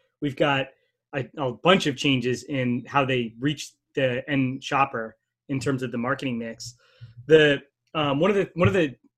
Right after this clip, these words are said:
reactions to this that we've seen is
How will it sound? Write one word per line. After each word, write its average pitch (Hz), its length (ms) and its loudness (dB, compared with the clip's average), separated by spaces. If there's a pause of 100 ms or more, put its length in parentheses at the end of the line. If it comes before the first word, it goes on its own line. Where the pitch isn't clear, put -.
(180)
reactions 156 580 4
to 135 100 -4
this 127 220 -4
that 131 140 -6
we've 131 180 -8
seen 131 420 -4
is 127 520 -2